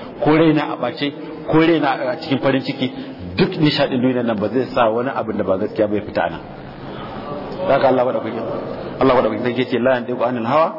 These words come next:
in huwa illa wahyun yuha." Baya furici akan son zuciyarsa. To kaga sai ya zama na cewa a dalilin wannan aka rubuta Alkur'ani, aka rubuta hadisai.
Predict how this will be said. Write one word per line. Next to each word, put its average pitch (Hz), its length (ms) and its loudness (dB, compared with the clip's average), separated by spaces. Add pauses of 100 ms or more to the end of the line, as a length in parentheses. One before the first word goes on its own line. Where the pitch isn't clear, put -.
(320)
in 110 120 2
huwa 110 140 2
illa 95 220 2
wahyun 87 400 -6
yuha." 64 200 -6 (560)
Baya 135 500 4
furici 123 360 -2
akan 113 300 0
son 113 180 0
zuciyarsa. 90 640 -4 (840)
To 110 100 0
kaga 135 500 4 (800)
sai 156 100 6
ya 165 60 6
zama 139 200 4
na 127 120 2
cewa 113 280 0 (440)
a 120 80 -2
dalilin 151 420 4
wannan 131 320 -2
aka 151 220 0
rubuta 127 320 0
Alkur'ani, 127 500 0
aka 131 220 2
rubuta 110 280 0
hadisai. 82 460 -6